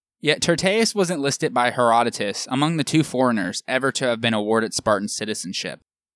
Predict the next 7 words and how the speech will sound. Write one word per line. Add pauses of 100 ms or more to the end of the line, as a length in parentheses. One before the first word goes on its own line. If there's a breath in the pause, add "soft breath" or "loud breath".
(220)
implying
that
he
was
a
natural-born
Spartan.